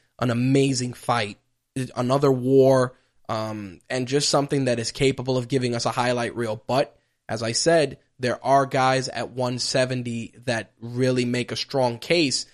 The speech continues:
and do not want this guy who was just ranked number eight to, you know, leapfrog over them to a title opportunity. I think any way you slice it, we have the potential to see great fights at one seventy.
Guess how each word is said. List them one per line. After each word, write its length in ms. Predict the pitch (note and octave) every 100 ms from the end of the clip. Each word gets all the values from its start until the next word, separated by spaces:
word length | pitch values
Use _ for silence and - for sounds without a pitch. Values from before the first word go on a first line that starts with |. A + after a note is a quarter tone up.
| _ _ _ _
and 480 | A#2 B2 B2 A#2 A2+
do 160 | C3+ C3
not 340 | C3 C3 G#2+
want 340 | A#2+ B2+ A#2+
this 180 | B2 A#2+
guy 200 | C3 B2+
who 140 | B2 B2+
was 200 | A#2+ A#2
just 360 | - B2+ B2
ranked 280 | A#2 C3 G#2+
number 300 | B2+ B2 A#2
eight 320 | - C#3 - _ _ _ -
to, 580 | - B2+ A#2+ A#2+ A2+ -
you 120 | B2
know, 120 | A#2+ A2
leapfrog 600 | B2+ B2+ - C3 B2+ B2+
over 240 | B2+ A#2
them 240 | B2 C3+
to 180 | B2 B2+
a 60 | A2+
title 340 | C3+ B2 A#2
opportunity. 840 | G2+ A#2+ G2 G#2 C#3 C3+ G#2+ G2 - _ _ _ -
I 140 | C3+
think 440 | - E3+ D#3 - -
any 220 | D#3 E3
way 160 | D#3+
you 160 | D#3 C3+
slice 480 | - C3+ C3 B2+ -
it, 220 | B2 -
we 160 | A#2+ B2+
have 200 | B2+ B2+
the 60 | C3+
potential 420 | B2+ C3 B2+ B2
to 60 |
see 200 | A#2 B2+
great 420 | A#2+ - C3+ C3 -
fights 360 | - B2+ B2+
at 160 | G2 A2
one 180 | C3 C3
seventy. 520 | - C3 C3+ C3+